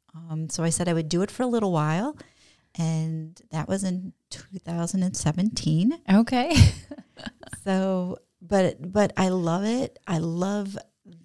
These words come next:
Speaker 1: the volunteers. It just became a situation that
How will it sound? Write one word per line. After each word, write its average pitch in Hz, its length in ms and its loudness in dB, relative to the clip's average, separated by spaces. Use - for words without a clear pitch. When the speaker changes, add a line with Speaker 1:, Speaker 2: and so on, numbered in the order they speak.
Speaker 1:
the 170 580 -18
volunteers. 170 960 -4
It 175 140 -8
just - 360 -2
became 170 880 -4
a 170 100 -4
situation 175 800 -2
that 160 380 -4